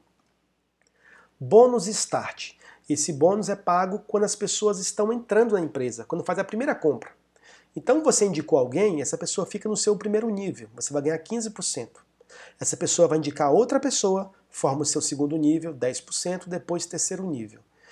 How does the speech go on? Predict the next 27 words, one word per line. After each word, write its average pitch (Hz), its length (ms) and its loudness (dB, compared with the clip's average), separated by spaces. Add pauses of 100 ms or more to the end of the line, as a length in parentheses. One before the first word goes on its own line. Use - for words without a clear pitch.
(280)
Então 226 240 6
você 254 180 2
vai 196 140 2
ganhar 160 320 6
quinze 160 320 -4
por 131 120 -12
cento 196 460 -4 (160)
de 147 140 -10 (200)
todo 240 460 8
mundo 190 500 -4
que 160 160 -12
tiver 139 300 -6
no 131 80 -6
seu - 180 -8
primeiro 120 300 -12
nível, 185 420 -4
dez 147 300 0
por - 140 -12
cento 131 340 -8
no 131 60 -8
segundo 196 500 -4
e 214 60 -6
cinco - 340 -4
por 208 140 -12
cento 185 320 -12
no 190 80 -10
terceiro. 185 440 -8